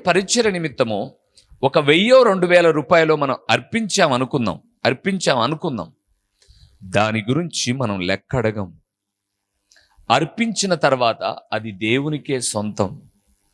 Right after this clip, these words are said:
ఇప్పుడు మీరు నాకు ఒక రెండు వేల రూపాయలు, వెయ్యి రూపాయలు కానుక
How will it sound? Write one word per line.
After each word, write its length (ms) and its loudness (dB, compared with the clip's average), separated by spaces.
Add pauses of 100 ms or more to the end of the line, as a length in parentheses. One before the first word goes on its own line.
(840)
ఇప్పుడు 240 2
మీరు 160 0
నాకు 200 -2
ఒక 120 -4
రెండు 260 -2
వేల 200 0
రూపాయలు, 360 0
వెయ్యి 160 2
రూపాయలు 340 -2
కానుక 280 -2